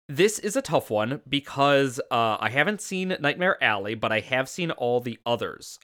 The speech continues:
Uh, Power of the Dog is absolutely beautiful, and it's a female director of photography, which is very unusual.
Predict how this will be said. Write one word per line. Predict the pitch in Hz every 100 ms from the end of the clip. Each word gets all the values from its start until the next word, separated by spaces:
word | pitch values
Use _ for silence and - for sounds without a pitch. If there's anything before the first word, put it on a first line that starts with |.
| -
Uh, | 104 101 101 98 - - - _
Power | - 139 170
of | 160
the | 156
Dog | 143 143 135
is | 135 117 -
absolutely | 131 147 - 214 202 180
beautiful, | 139 165 170 208 233 -
and | 160 160 156
it's | 151 147 -
a | 143 139 135
female | - 208 220 143
director | 131 113 -
of | 117
photography, | 117 110 107 110 143
which | 135 117
is | 110 98
very | 90 117 151 117
unusual. | 107 98 107 127